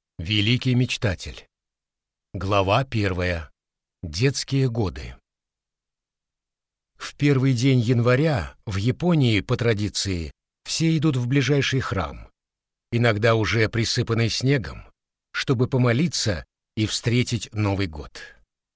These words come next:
Он наступает со сто восьмым ударом большого бронзового колокола. В начале холодного января тысяча девятьсот сорок первого года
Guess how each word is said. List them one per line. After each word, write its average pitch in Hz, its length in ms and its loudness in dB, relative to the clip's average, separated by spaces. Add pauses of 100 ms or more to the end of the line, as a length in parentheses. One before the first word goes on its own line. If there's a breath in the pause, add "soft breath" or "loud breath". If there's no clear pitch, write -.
(640)
Он 139 200 4
наступает 139 600 2
со 143 160 0
сто 135 220 0
восьмым 135 460 4
ударом 120 440 2
большого 117 680 2 (320)
бронзового 135 720 2
колокола. 85 720 -6 (1700)
В 90 140 -6
начале 143 480 2
холодного 143 540 2
января 117 680 0 (400)
тысяча 117 380 -2
девятьсот 107 420 -2
сорок 120 320 -2
первого 123 360 0
года 95 440 -4